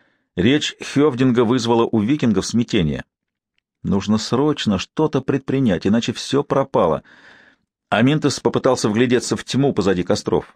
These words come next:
Нужно было понять, один ли Хельги, либо привел с собой воинов. О том же, кажется, подумал и Хаскульт. Неожиданное появление Хельги смутило его. Но вот Дюр встрепенулся, вышел на освещенное место и тоже начал кричать,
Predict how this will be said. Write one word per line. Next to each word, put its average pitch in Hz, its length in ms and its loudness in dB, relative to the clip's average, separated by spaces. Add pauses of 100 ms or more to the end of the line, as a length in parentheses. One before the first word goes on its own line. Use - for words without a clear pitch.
(140)
Нужно 92 280 0
было 104 160 2
понять, 107 340 0
один 95 300 0
ли 135 80 0
Хельги, 120 440 -2 (140)
либо 101 280 2
привел 104 280 2
с - 60 -8
собой 98 240 2
воинов. 117 440 0 (720)
О 107 140 2
том 156 340 2
же, 151 320 0
кажется, 135 420 -2
подумал 123 420 2
и 123 140 -2
Хаскульт. - 640 -4 (300)
Неожиданное 104 600 2
появление 101 500 2
Хельги 98 300 0
смутило 117 420 0
его. 87 280 2 (760)
Но 107 140 2
вот 143 140 2
Дюр 139 240 2
встрепенулся, 120 720 0
вышел 113 340 2
на 104 100 2
освещенное 107 680 2
место 123 340 0
и 117 160 0
тоже 123 360 2
начал 98 340 0
кричать, - 720 -2